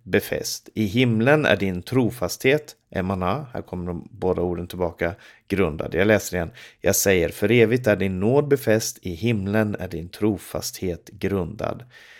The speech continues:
Jag har slutit förbund med min utvalde, gett min ed till min tjänare David. Jag ska låta din ett bestå för evigt och bygga din tron från släkte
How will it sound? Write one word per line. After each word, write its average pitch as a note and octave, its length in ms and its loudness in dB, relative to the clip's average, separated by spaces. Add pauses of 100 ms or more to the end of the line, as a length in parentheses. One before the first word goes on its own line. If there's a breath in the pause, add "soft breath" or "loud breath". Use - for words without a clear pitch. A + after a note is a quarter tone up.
(240 loud breath)
Jag G#2 120 4
har A2+ 120 8
slutit G#2 440 0
förbund A#2 680 2
med G2 140 -2
min G#2+ 260 0
utvalde, F#2+ 880 0 (320 loud breath)
gett - 340 0
min B2 420 0
ed D3 420 4 (160)
till F#2+ 240 -2
min E2+ 220 -6
tjänare F2 880 0 (100)
David. F2+ 560 0 (300 loud breath)
Jag D#2+ 100 -2
ska - 160 -4
låta F#2 300 -2
din E2+ 280 -6
ett - 280 2
bestå A#2 360 2
för B2+ 180 0
evigt F#2 420 2
och - 140 -12
bygga A#2+ 440 2
din G#2 220 -2
tron E2 460 -6 (400 soft breath)
från D#2 220 -2
släkte - 800 -4